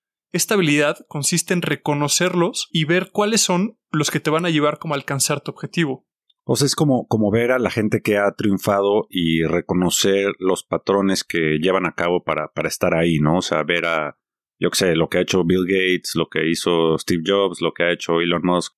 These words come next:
Speaker 2: lo que todos esos ha-, hacen y, y reconocer los patrones, ¿no? O sea,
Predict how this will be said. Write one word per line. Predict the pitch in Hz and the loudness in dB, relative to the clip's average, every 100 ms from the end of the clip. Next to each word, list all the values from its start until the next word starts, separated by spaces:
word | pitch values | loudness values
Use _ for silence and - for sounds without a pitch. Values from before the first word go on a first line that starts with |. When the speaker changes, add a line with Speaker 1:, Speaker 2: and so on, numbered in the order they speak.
| _ - | _ -6
Speaker 2:
lo | 90 87 | -2 0
que | 98 | 0
todos | 87 104 104 | 0 0 0
esos | 92 - | 0 0
ha-, | 98 90 _ _ | 0 -4 _ _
hacen | - 95 - 95 | -4 -2 0 0
y, | 85 76 | 0 -2
y | - 80 | -4 -2
reconocer | 85 85 80 98 90 | 0 0 0 0 0
los | 90 | 0
patrones, | 85 82 90 85 69 | -2 0 0 0 0
¿no? | 78 110 | 0 0
O | 131 | -2
sea, | - 76 71 | -2 -2 -4